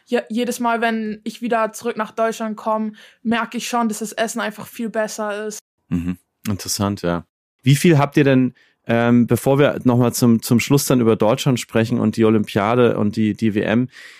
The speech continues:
Speaker 2: ähm, wie viel habt ihr denn eigentlich Zeit so für dieses College-Life? Also dafür sind die U S A ja auch berühmt, für die Dorm-Partys, für die Fraternities,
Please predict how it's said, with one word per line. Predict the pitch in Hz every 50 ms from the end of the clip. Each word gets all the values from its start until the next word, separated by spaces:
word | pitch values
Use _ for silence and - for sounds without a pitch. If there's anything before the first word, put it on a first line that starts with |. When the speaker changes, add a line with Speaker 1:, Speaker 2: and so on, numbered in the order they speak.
| _ _ _ _ _
Speaker 2:
ähm, | 113 110 110 113 113 113 107 -
wie | 120 127
viel | 127 - 156 139
habt | 139 139 - 147
ihr | 131
denn | 127 120
eigentlich | - - 113 117 110 -
Zeit | - - 113 104 127 135
so | - - 143
für | 127 - 135
dieses | 120 117 107 110 107 -
College-Life? | - - 127 123 156 180 120 - - - 98 90 82 82 85 85 - - - -
Also | 92 95 92 95 104 101 101 101 95 - _ - - - _ _
dafür | - 117 - - 127 120
sind | 123 120 117
die | 123 127
U | - 120
S | 113 - -
A | - 95 107
ja | 127 123 110 87
auch | - 143 -
berühmt, | - - 139 110 98 104 101 95 95 92
für | - - 117
die | 113 123 110
Dorm-Partys, | - 104 101 101 101 101 101 - - - 101 98 98 92 95 98 98 95 95 98 92 -
für | - -
die | 107 110
Fraternities, | 107 - - 117 - - - 113 107 104 104 104 95 92 98 95 95 98 95 90 - - - -